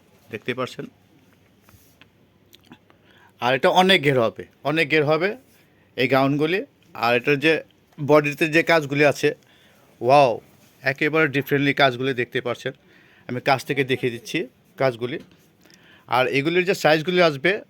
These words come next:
এগুলির সাইজ আসবে আপনার চল্লিশ থেকে ছেচল্লিশ সাইজ আসবে, চল্লিশ থেকে ছেচল্লিশ, এ, ছেচল্লিশ সাইজ আসবে। আর এটার যে নেক্সট যে কালারটা আছে, আমি সেই কালারটা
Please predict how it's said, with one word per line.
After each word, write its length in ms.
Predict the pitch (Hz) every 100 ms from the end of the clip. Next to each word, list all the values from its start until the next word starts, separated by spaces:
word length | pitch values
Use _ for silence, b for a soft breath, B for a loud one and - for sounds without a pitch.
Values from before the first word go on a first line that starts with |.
| _ b b b _
এগুলির 240 | 127 143 143
সাইজ 140 | 151 160
আসবে 140 | 151 160
আপনার 140 | - -
চল্লিশ 260 | 170 165 143
থেকে 140 | 175 202 -
ছেচল্লিশ 340 | 151 139 120 123
সাইজ 120 | 113
আসবে, 200 | 104 104 98 _ _ b b b b b _ _ _ _ _
চল্লিশ 280 | 156 156 147 165
থেকে 140 | 165 147
ছেচল্লিশ, 340 | 156 160 156 135
এ, 20 | 143
ছেচল্লিশ 340 | - 143 156 147
সাইজ 120 | 151 147 165
আসবে। 200 | 151 190 - 127
আর 100 | 135
এটার 200 | 135 156 147
যে 80 | 170 170 - 131
নেক্সট 200 | 160 156 - 147
যে 60 | 147
কালারটা 300 | 143 147 165 147
আছে, 140 | 170 - _ _
আমি 100 | 131 131
সেই 120 | 143 143
কালারটা 280 | 139 139